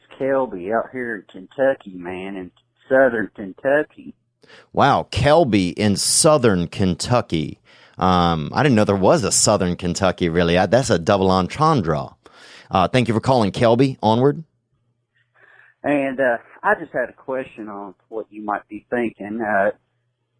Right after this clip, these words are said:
Speaker 1: I am twenty-three years old, and I have, uh, you know, developed a little bit of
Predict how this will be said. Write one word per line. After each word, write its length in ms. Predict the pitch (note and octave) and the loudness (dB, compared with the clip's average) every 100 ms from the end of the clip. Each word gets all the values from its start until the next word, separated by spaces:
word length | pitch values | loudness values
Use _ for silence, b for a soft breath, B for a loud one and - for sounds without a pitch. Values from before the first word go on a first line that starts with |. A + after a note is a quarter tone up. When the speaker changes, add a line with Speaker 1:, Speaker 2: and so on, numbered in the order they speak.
| _ b b _ - | _ b b _ -2
Speaker 1:
I 280 | E3+ G3+ F#3+ | 2 4 4
am 160 | A#2+ G2+ | 0 -6
twenty-three 600 | E3 D#3+ B2+ - C3+ B2 | -6 -6 -6 -10 -10 -10
years 240 | A2+ A2 | -12 -4
old, 360 | B2 A#2 F#2 - | -4 -4 -8 -14
and 220 | A2+ A2+ | -12 -8
I 240 | G#2 B2 B2 | -6 -6 -6
have, 480 | B2+ G2+ F#2+ G2 - _ _ _ _ - | -6 -8 -8 -10 -16 _ _ _ _ -10
uh, 240 | B2+ B2+ C3 | -6 -6 -8
you 120 | D3+ D3 | -10 -10
know, 180 | A2 | -10
developed 500 | G#2 A#2 A#2+ B2+ B2 | -10 -8 -6 -6 -8
a 60 | A2+ | -10
little 220 | A#2 B2 | -8 -10
bit 240 | A#2 B2 | -8 -8
of 80 | B2 | -8